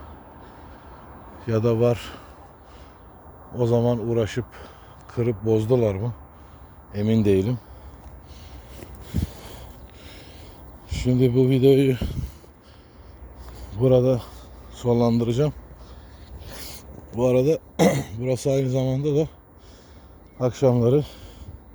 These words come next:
kafa dinlemeye gelen kişiler tarafından kullanılan bir yer. Piknik yapıp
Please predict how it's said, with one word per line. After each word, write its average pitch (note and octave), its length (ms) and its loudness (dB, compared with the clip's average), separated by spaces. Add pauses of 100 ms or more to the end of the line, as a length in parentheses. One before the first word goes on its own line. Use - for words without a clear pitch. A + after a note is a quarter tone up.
(1080)
kafa A#2 340 2
dinlemeye A#2+ 440 4
gelen A#2+ 280 2 (400)
kişiler C3 220 2
tarafından B2 560 0
kullanılan A#2+ 640 0
bir F2 140 -4
yer. C3 80 -2 (2500)
Piknik - 420 -4
yapıp G#2+ 280 2